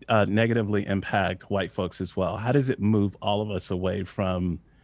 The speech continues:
the imago Dei of who God called us to be individually and who God called us to be as people groups? And so, um, so we set about to, uh, create, uh, content around that. And,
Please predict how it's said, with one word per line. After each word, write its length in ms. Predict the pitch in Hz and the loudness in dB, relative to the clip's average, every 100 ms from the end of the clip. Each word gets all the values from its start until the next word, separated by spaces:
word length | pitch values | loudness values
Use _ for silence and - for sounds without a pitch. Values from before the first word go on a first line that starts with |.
| _ | _
the 100 | 113 | 2
imago 440 | 110 104 95 95 87 | 2 2 0 -2 -4
Dei 280 | 92 92 | -4 -6
of 140 | 85 90 | -8 -4
who 160 | 120 | -2
God 420 | 98 104 90 90 - | 0 0 0 -4 -8
called 360 | - 98 92 - | -4 0 0 -2
us 200 | 98 - | -6 -6
to 80 | - | -8
be 280 | 98 95 87 - | -2 -2 -4 -4
individually 760 | 95 92 123 143 170 170 165 - - - - | -4 0 0 0 -2 -2 -4 -8 -20 -20 -4
and 140 | 113 | 0
who 140 | 113 120 | 2 4
God 220 | 104 92 | 4 2
called 300 | - 104 101 | 0 0 2
us 160 | 95 - | -2 -4
to 100 | 101 | -4
be 320 | 95 92 87 | -2 -2 -2
as 140 | 85 | -6
people 300 | - 101 - | -4 -6 -4
groups? 420 | 82 85 - - - _ - _ _ | -6 -8 -12 -20 -20 _ -20 _ _
And 140 | 110 117 | 0 0
so, 500 | - 113 107 104 98 | 4 4 6 2 0
um, 400 | 101 95 92 92 - - | 0 0 0 -4 -8 -12
so 220 | - 131 | 0 2
we 240 | 117 110 131 | 4 2 0
set 220 | - 113 | 2 2
about 420 | 107 101 98 98 | 4 2 2 -2
to, 400 | - 95 92 90 - _ _ _ _ 98 | -4 -4 -2 -4 -8 _ _ _ _ 0
uh, 300 | 98 90 87 | 2 2 -2
create, 640 | - 123 104 101 104 107 - 107 | 0 2 2 2 0 -6 -8 -2
uh, 360 | 95 92 90 85 | 0 0 -2 -4
content 720 | - 143 151 - 98 92 - | 2 4 4 2 -2 -2 -8
around 400 | 101 98 98 98 | -8 -6 -4 -2
that. 260 | 90 87 90 | -2 -4 -4
And, 160 | 98 | -4